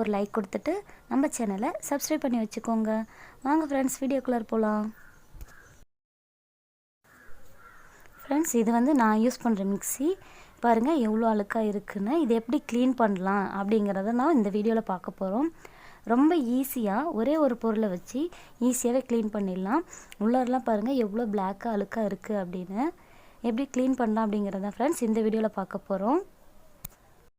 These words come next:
யூஸ் பண்ணக்கூடிய பொருள் வந்து பார்த்திங்கன்னா எல்லார் வீட்லேயும் இருக்கக்கூடியது தான். கோல்கேட் பேஸ்ட் எடுத்திருக்கேன். இது வந்து சால்ட்டு.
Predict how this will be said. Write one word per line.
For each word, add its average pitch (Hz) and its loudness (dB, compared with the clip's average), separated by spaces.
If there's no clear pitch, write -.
யூஸ் 311 2
பண்ணக்கூடிய 233 2
பொருள் 220 2
வந்து 214 0
பார்த்திங்கன்னா 208 -2
எல்லார் 233 2
வீட்லேயும் 233 2
இருக்கக்கூடியது 196 -4
தான். 320 0
கோல்கேட் 269 2
பேஸ்ட் 254 4
எடுத்திருக்கேன். 208 -2
இது 254 6
வந்து 277 2
சால்ட்டு. 233 0